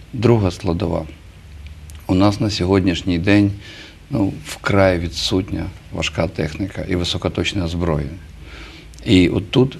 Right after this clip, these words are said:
треба чітко усвідомити, що багато дуже людей говорить,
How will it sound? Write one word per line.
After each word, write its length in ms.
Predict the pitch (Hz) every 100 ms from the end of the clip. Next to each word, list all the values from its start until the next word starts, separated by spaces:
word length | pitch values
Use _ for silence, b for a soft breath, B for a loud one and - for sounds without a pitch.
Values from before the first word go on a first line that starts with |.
| - -
треба 300 | 98 87 87
чітко 440 | 101 95 95 85 -
усвідомити, 800 | 98 - 87 85 80 85 - 90 B B B -
що 440 | - 95 90 90 -
багато 420 | 127 95 117 -
дуже 360 | 95 90 90 87 -
людей 280 | 104 90 92
говорить, 540 | 92 92 104 113 -